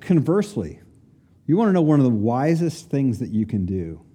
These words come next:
is figure out the pathways that your heart runs down to, you know, your, your,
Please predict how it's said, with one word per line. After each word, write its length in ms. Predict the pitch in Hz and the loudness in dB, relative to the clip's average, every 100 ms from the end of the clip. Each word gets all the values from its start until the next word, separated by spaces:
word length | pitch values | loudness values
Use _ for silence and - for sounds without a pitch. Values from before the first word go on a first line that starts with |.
| - - - - - - - _ | -20 -20 -20 -20 -20 -20 -20 _
is 160 | 139 - - | -8 -8 -8
figure 420 | - 240 226 143 | -4 -2 0 2
out 260 | 127 117 | 2 0
the 100 | 113 | -4
pathways 1040 | 104 - 175 165 156 147 123 117 - - - - - - 123 | -6 -6 -6 -4 -2 2 2 0 -10 -20 -20 -20 -20 -6 -4
that 60 | |
your 260 | 117 120 180 | 0 0 0
heart 300 | - 107 104 | -2 -6 -4
runs 320 | 101 87 82 | -6 -6 -8
down 220 | - 85 80 | -8 -10 -12
to, 80 | |
you 160 | 85 110 | -12 -8
know, 40 | |
your, 200 | 117 131 | -4 -4
your, 380 | 127 147 196 151 | 2 2 4 0